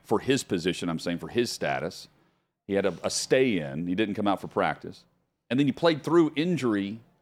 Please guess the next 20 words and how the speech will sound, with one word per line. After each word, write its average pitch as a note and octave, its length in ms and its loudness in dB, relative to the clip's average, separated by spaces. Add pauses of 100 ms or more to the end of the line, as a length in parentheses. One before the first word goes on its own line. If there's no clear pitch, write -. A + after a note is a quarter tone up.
(100)
despite C#3+ 480 2
not B2+ 400 0
getting C3 300 4
the A2 60 0
contract B2 580 2
extension G2 480 -6
prior A2+ 300 2
to A2 40 -6
the F#2 80 -12
start G#2 240 2
of F2+ 80 -2
the F2+ 60 -6
year. G#2+ 500 0 (640)
And B2 120 4
he B2 80 4
had C3+ 160 4
the A2+ 40 0
comment C3 320 2
about A#2 240 4
how B2 300 2